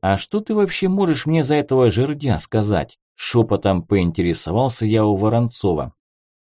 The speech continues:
Насколько мне известно, у него маниакальная тяга к новым знаниям,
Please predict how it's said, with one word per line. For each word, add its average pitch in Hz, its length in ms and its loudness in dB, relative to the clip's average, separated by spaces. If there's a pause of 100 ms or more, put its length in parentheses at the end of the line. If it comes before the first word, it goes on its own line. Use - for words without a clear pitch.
(100)
Насколько 156 640 -4
мне 180 300 0
известно, 165 560 0
у 123 80 0
него 156 220 0
маниакальная 131 920 0
тяга 117 400 0
к 107 140 -6
новым 110 340 2
знаниям, 104 640 -2